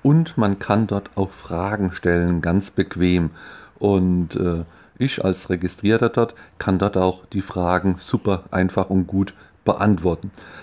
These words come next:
Also wenn du nicht total hundert Prozent verheiratet bist mit deinem Podcatcher, dann schau dir mal diese App an. Du kannst dann suchen nach Martin Black. Es sind auch viele andere, äh, Redner drauf.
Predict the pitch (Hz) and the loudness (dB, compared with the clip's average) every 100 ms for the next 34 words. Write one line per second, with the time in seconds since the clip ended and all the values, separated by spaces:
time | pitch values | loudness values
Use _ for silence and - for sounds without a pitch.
0 | - - 98 104 95 87 82 80 98 98 | -6 -2 2 4 4 2 -4 0 4 4
1 | 92 95 98 95 95 92 - - - 110 | 2 0 2 2 0 -6 -16 -20 0 0
2 | 117 - - 98 - 104 92 110 95 - | 0 -8 -8 -6 -2 0 2 4 2 2
3 | 92 - 92 85 95 101 95 98 87 85 | -2 2 0 0 0 2 2 0 -4 -4
4 | 98 - - 85 90 87 85 131 127 - | -4 -4 -4 -4 -2 -4 -2 -2 -2 0
5 | 117 - 110 - - - - - 101 101 | -2 0 -2 -2 -12 -20 -20 -2 2 4
6 | 92 85 - - 104 101 95 92 90 82 | 4 0 -8 -2 2 2 2 0 0 -2
7 | - 98 - 90 - 85 - 107 165 190 | -2 -2 0 -4 -2 -6 -2 0 2 0
8 | - - 95 98 92 92 87 127 180 190 | -2 -8 -4 -2 -2 -2 -2 2 2 2
9 | 147 92 - 90 82 - 156 - - 92 | 0 -2 -2 -2 -2 0 0 0 -2 0
10 | 87 - 98 87 - 113 147 156 156 156 | -2 -2 -2 0 0 2 2 4 2 2
11 | - - - - - 117 110 107 98 117 | -10 -20 -20 -20 -6 0 2 2 2 2
12 | 120 113 101 110 110 110 | 2 -2 0 0 0 -2